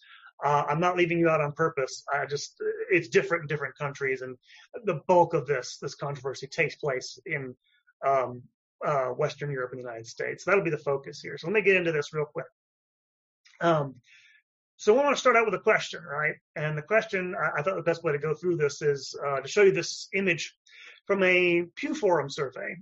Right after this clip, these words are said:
Uh, Pew Forum on Religious Life is a organization in the United States that does surveys of, uh, religious opinions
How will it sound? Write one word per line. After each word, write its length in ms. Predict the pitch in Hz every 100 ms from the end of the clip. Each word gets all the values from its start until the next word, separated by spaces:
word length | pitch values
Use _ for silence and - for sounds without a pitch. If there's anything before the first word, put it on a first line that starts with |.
| -
Uh, 60 | 143 -
Pew 160 | 180
Forum 300 | 175 170 160
on 100 | 151
Religious 340 | 147 151 143 160
Life 240 | 147 147
is 140 | 147 139
a 260 | 131 123 120 _ _
organization 560 | 170 165 156 151 151 151
in 60 | 147
the 80 |
United 160 | 139 139
States 300 | - 143 139
that 80 | 139
does 260 | 139 131
surveys 540 | - 180 151 135 131 131
of, 140 | 127 - -
uh, 80 | 143
religious 540 | 135 156 156 151 - -
opinions 600 | - 147 139 123 123 -